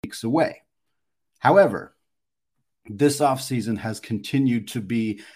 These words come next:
as long as possible. It's not a criticism. It is just a unique newness to the modern college basketball slate. Gonzaga has particularly had some wonkiness with Alex Tui leaving the program fairly late in the offseason,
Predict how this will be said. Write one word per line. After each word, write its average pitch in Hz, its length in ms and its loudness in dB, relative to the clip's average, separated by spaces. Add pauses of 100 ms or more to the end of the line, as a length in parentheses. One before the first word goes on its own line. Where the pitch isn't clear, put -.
(140)
as 101 240 -4
long 117 540 0
as 104 240 -8
possible. 117 560 -2
It's 107 140 -6
not 151 220 2
a 135 80 2
criticism. 135 640 0
It 107 100 -2
is 101 160 -4
just 117 260 -8
a 120 100 -4
unique 110 640 -2
newness 143 640 -2 (380)
to 170 180 2
the 143 160 4
modern 120 440 0
college 110 360 -4
basketball 104 400 -4
slate. 113 360 -4
Gonzaga 101 380 -4
has 98 180 -10
particularly 113 760 -8
had 95 280 -8 (320)
some 110 320 -2
wonkiness 110 680 -2
with 98 240 -6 (360)
Alex 107 320 -6
Tui 180 260 -2
leaving 143 300 4
the 135 60 -2
program 127 440 -2
fairly 113 380 -2
late 107 280 -2
in 107 100 -4
the 104 100 -2
offseason, 104 800 -4